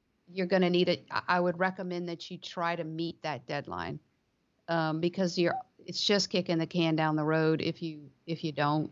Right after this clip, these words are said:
and it's just gonna, gonna linger and, and, and make you more worried about something that you can check off your list. If your return is not perfect,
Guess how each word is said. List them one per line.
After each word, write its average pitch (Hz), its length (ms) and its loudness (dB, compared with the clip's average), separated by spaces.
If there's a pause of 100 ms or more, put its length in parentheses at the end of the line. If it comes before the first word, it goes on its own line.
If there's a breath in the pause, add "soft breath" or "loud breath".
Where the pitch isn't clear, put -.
and 156 140 2
it's 165 160 4
just 185 240 4
gonna, 160 300 2 (360)
gonna 165 200 4
linger 165 600 2
and, 165 320 -2
and, 156 300 -4
and 160 160 0
make 165 220 2
you 165 100 -2
more 156 260 0
worried 151 280 4
about 147 240 0
something 165 360 -2
that 151 240 -4
you 156 80 -4
can 151 240 -4
check - 280 -2
off 165 160 2
your 160 80 -2
list. 151 400 -2 (680)
If 175 160 0
your 185 140 6
return 196 400 4
is 185 140 0
not 185 280 2
perfect, 190 480 -2